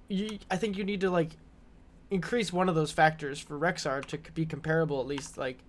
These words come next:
okay, don't make mana a factor, and then, like, make his health bar a factor, or 'cause you can't make Misha unkillable, but you need to make it some way so that Rexxar is, is safer and able to trade more effectively.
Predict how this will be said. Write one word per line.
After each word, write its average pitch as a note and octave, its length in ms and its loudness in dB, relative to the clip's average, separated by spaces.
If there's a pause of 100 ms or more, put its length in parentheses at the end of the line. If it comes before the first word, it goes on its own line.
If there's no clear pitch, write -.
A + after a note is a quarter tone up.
(300)
okay, C#3+ 440 2 (340)
don't F3 180 6
make F#3+ 160 6
mana F3 520 4
a D#3 80 -4
factor, D3+ 400 -2
and D3+ 200 -4
then, D3 140 -4
like, C#3+ 220 -4
make D#3 160 0
his D#3 140 -2
health D#3+ 220 0
bar C3 220 -2
a C3 60 -8
factor, - 420 -6
or G#3 400 6 (1400)
'cause F#3+ 140 2
you F#3 80 2
can't A3+ 220 6
make F#3 200 2
Misha E3 300 2
unkillable, C3+ 540 -2
but D3 120 0
you E3+ 80 0
need G#3 120 4
to G#3 80 4
make G3 180 2
it F3 120 -2
some D#3+ 220 2
way F3+ 140 0
so F3+ 140 -4
that C3+ 160 0
Rexxar D#3+ 420 2
is, C#3+ 220 -6 (100)
is D3+ 180 -4
safer D#3+ 720 0
and D#3+ 200 -2
able D#3+ 300 -2
to D3+ 340 -4
trade D#3+ 400 2
more D3 180 0
effectively. C3+ 640 -6